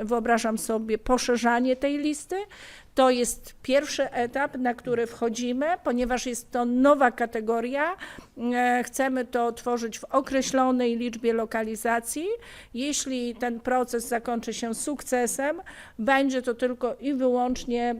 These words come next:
e, dobra praktyka do kontynuowania, a, w kolejnych lokalizacjach, w mniejszych miejscowościach. E,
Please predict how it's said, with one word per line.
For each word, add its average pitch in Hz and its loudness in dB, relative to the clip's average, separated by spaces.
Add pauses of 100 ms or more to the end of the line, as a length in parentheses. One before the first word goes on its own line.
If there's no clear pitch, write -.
(140)
e, 226 -2
dobra 262 4
praktyka 254 0
do 226 -2
kontynuowania, 233 2 (360)
a, 214 4
w - -12 (320)
kolejnych 254 4
lokalizacjach, 240 2
w - -6
mniejszych 233 0
miejscowościach. 220 -2 (440)
E, 226 2